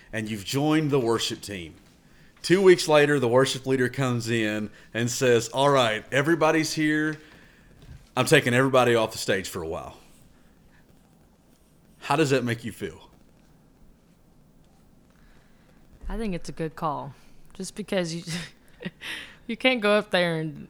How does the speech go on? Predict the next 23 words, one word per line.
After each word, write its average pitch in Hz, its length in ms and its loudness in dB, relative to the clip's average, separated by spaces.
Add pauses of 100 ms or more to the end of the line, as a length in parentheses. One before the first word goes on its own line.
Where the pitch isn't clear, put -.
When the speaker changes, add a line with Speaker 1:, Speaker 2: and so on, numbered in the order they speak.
(160)
Speaker 2:
and 165 160 -6
sing. 165 480 -4
You 147 60 -8
gotta 170 220 -8
go 175 140 -6
up 175 120 -10
there 165 280 -6
and 143 180 -8
worship, 151 640 -8 (480)
um, 170 540 -12 (400)
and 180 100 -10
just 180 200 -10
be 180 100 -2
spirit-led, 160 720 -2
'cause 151 160 -14
if 151 100 -18
you 165 80 -12
go 165 100 -6
up 165 140 -10
there 156 220 -8
and 151 120 -8
sing, 160 260 -8
it's 139 220 -14